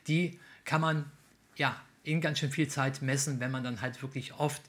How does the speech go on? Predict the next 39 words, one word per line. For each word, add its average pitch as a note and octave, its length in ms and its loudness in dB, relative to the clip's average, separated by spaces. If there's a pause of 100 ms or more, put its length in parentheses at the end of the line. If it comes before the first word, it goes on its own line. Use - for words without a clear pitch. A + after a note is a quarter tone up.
(340)
quer D3+ 300 4
durch D3 160 0
die C#3 100 -8
Karte C3+ 400 -2
reiten D3 300 0
muss, C#3 160 -2
quer C#3 260 0
über D#3+ 140 -2
die C#3+ 120 -4
Karte C3+ 360 -2
reiten B2 240 -2
muss. C3+ 200 -2
Also C3 220 -6
daher, B2 460 0 (440)
das C#3+ 300 4
ist D#3 320 0
natürlich C#3 500 -2
auch E3 260 2
wirklich C#3+ 400 -2
richtig - 340 -8
klasse. C#3 380 -2 (420)
Dann, F#3+ 380 6
was D3+ 300 0
ebenso G3 340 2
geändert C#3+ 480 0
wurde, D#3+ 460 4
ist, - 320 2 (280)
dass D#3+ 280 4
es D3 180 0
mehr E3 340 2
Erfahrungspunkte D#3 800 0
gibt C3+ 240 -4 (100)
in D3+ 140 0
den D3+ 140 0
Albtraum-Dungeons C3 880 -2
für A3+ 520 0
die C#3+ 420 0 (160)
Gegner C#3 360 6
selber. B2 400 2